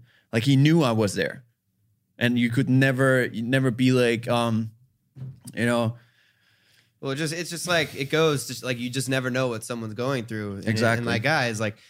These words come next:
Speaker 2: if you're ever feeling something, you always reach out, speak out, because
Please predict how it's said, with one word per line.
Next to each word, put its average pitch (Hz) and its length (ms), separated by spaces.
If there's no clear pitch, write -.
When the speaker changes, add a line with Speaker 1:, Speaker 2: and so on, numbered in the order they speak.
Speaker 2:
if 123 160
you're 135 120
ever 143 160
feeling 165 320
something, 120 260
you 117 80
always 151 500
reach 160 280
out, 117 260
speak 151 300
out, 120 200
because 117 440